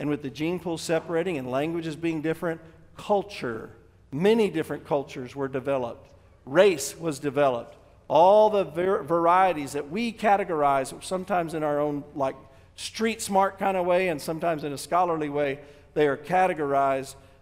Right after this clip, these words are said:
by God as he moved people out in different places. Loves them all the same. That's why he scattered us, because he loves us all the same. And here we sit in our little race and our little culture, and we look across the fence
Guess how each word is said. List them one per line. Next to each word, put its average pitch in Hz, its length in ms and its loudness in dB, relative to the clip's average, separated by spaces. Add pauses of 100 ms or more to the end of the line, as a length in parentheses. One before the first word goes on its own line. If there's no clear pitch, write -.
(120)
by 147 180 4
God 147 560 2
as 143 180 -8
he 151 120 -4
moved 165 380 -4
people 156 360 -6
out 147 380 -2
in 131 140 -8
different 135 260 -8
places. 123 180 -4
Loves 214 300 6
them 208 160 0
all 220 240 6
the 247 100 -8
same. 226 480 -2 (520)
That's 285 240 6
why 320 240 8
he 311 60 -4
scattered 311 500 2
us, 165 340 2 (640)
because 247 420 4
he 262 140 -4
loves 233 320 6
us 240 160 -4
all 180 180 6
the 208 80 -4
same. 233 520 -4 (920)
And 190 140 2
here 277 200 4
we 294 180 2
sit 269 400 2
in 190 100 -2
our 208 180 4
little 233 220 4
race 214 360 2
and 185 120 -2
our 202 120 4
little 208 200 0
culture, 220 500 -2
and 165 120 -2
we 196 100 0
look 220 180 2
across 233 520 2
the 202 100 -4
fence 208 500 -2